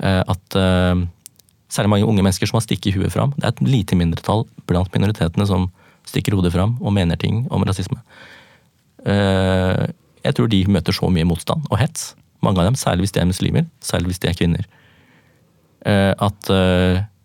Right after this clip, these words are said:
jeg tror de er så herda, rett og slett, at, altså,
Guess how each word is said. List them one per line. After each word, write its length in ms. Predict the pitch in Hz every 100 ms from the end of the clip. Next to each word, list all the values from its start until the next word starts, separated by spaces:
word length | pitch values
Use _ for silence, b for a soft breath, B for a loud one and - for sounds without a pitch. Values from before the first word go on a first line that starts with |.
| _ _
jeg 120 | 135 143
tror 120 | -
de 80 | -
er 120 | 90
så 140 | -
herda, 480 | - - 110 - - -
rett 140 | - -
og 40 | 135
slett, 260 | 170 - - b b b b b _ _
at, 440 | - 104 - - - _ _ _ _ _ _ _ _ _ _ _ _ _ _ _ _ -
altså, 300 | 98 -